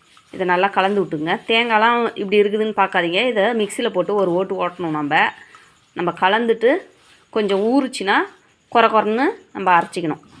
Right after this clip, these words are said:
இது, இது வந்து அப்படியே ஒரு அஞ்சு நிமிஷம் வச்சாலே போதும். இந்த ரவை ஊறுறதுக்கு தான், வேற ஒண்ணும் இல்ல.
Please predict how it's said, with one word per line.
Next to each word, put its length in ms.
இது, 120
இது 140
வந்து 200
அப்படியே 300
ஒரு 160
அஞ்சு 260
நிமிஷம் 260
வச்சாலே 340
போதும். 260
இந்த 100
ரவை 220
ஊறுறதுக்கு 500
தான், 120
வேற 100
ஒண்ணும் 220
இல்ல. 220